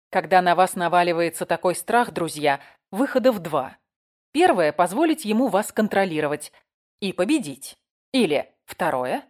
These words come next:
надрать ему задницу. Я выбрала второй вариант. Во-первых, мои папа и дедушка всегда очень верили в философский принцип «прими решение и неуклонно следуй ему». И это одно из тех качеств,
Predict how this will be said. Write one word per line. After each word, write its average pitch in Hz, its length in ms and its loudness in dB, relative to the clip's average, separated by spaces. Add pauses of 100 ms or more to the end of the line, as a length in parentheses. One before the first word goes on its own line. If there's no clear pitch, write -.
(680)
надрать 180 480 0
ему 180 200 -2
задницу. 135 640 -6 (800)
Я 254 180 -2
выбрала 269 400 2
второй 180 360 -2
вариант. 120 500 -10 (540)
Во-первых, 277 540 -4
мои 196 200 -2
папа 214 300 -2
и 170 120 -4
дедушка 196 560 -4 (340)
всегда 180 380 -4
очень 185 280 -4
верили 196 360 -4
в 262 60 -10
философский 185 640 -6
принцип 226 460 -6 (320)
«прими 202 280 0
решение 285 600 -2
и 226 120 -2
неуклонно 196 720 0
следуй 170 500 -2
ему». 151 440 -8 (880)
И 214 80 -2
это 220 340 -2
одно 202 240 0
из 180 100 -4
тех - 300 -8
качеств, - 500 -8